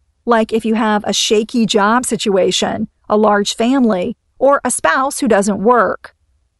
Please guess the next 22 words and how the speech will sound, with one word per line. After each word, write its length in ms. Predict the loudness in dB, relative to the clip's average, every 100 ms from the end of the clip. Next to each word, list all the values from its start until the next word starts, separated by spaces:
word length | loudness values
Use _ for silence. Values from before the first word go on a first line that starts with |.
| _ _ _ _ -2
Amber 360 | 0 2 0 0
asked 340 | 0 0 0
about 360 | 2 2 2 4
investing 720 | 2 4 2 2 0 0 0
her 260 | 2 2 2
excess 540 | -2 0 -2 -2 0
money. 480 | 2 2 -2 -6 -10 _ _ _ -2
Let's 240 | -2 -2
clarify 680 | -2 0 2 2 2 0 2
the 120 | 2
difference 680 | 2 2 0 0 -2 -4 -4
between 560 | -2 -2 0 2 2 2
investing 800 | 0 2 2 2 0 0 0 0
and 140 | -2
saving 640 | -2 -2 0 0 0 -2 -6 _ -8
so 300 | 0 2 2
you 140 | 0
can 200 | -2 -2
think 280 | -2 -4 -4
strategically 880 | -6 -6 -6 -4 -2 -2 -2 0 2
about 380 | 2 0 0 0
them. 420 | -4 -4 -8